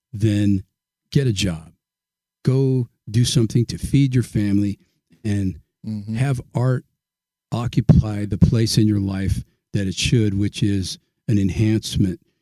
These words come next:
Speaker 1: you know, something to make your life, uh, enjoyable, a release, a creative release, you know,
Speaker 2: Right.
Speaker 1: and then figure out how to feed your family, feed
Speaker 2: Yeah.
Speaker 1: yourself, you know, that kind of stuff. You know, there's
Speaker 2: Mm-hmm.
Speaker 1: nothing wrong with that.
Speaker 2: No, it's not. It's not, man.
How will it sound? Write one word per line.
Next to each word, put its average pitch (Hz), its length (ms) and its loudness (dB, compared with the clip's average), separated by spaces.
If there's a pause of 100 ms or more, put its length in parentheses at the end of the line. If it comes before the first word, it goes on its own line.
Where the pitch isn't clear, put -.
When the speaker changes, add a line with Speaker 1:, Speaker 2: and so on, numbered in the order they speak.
(140)
Speaker 1:
you 104 120 2
know, 95 60 -2
something 123 440 2
to 101 360 -2 (340)
make 107 240 0
your 113 100 0
life, 101 460 -6 (340)
uh, 95 200 -8
enjoyable, 101 640 0
a 90 60 -6
release, 104 560 0
a 92 40 -6
creative 104 580 -2
release, 98 640 -2 (360)
you 104 200 0
know, 92 340 -2
Speaker 2:
Right. 95 260 -18 (120)
Speaker 1:
and 113 140 2
then 151 400 4 (200)
figure 151 240 2
out 147 140 -6
how 139 120 -2
to 135 60 -8
feed 151 240 -2
your 151 100 -4
family, 147 380 2
feed 139 200 -2
Speaker 2:
Yeah. 139 60 -2
Speaker 1:
yourself, 101 480 -4
you 104 60 0
know, 101 260 -6 (340)
that 127 160 -8
kind 107 180 -4
of 87 60 -10
stuff. - 260 -16
You 107 100 0
know, 104 80 0
there's 104 120 -4
Speaker 2:
Mm-hmm. 160 80 0
Speaker 1:
nothing 156 240 -2
wrong 165 220 -4
with - 100 -10
that. - 280 -20
Speaker 2:
No, 101 240 0
it's 92 120 -2
not. 107 180 -2 (540)
It's - 140 -10
not, 107 240 0
man. 95 300 0